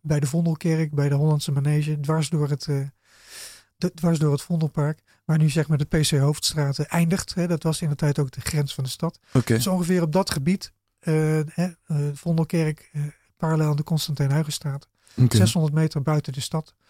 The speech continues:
Speaker 1: zou een ander, a-, eh, za-, was een ander, eh, Amsterdam Centraal Station, eh, getekend door de Haagse ingenieurs.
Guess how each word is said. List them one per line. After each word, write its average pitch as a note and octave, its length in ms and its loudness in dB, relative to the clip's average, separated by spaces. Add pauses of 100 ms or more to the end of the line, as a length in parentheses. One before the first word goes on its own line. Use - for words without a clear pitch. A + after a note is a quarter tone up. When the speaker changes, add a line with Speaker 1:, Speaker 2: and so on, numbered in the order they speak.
(240)
Speaker 1:
zou E3 280 2
een D#3+ 60 0
ander, F3+ 340 2 (160)
a-, F#3+ 140 -2
eh, D#3+ 160 -2 (160)
za-, - 200 -8 (100)
was F3+ 180 0
een D#3+ 120 2
ander, D#3+ 460 2
eh, D#3 120 0 (180)
Amsterdam D3 520 -2
Centraal C#3+ 420 -2
Station, C#3 560 -6
eh, C#3+ 140 -6
getekend - 640 -4
door C#3 180 -4
de C3+ 120 -2
Haagse C#3 580 -4
ingenieurs. C#3 640 -2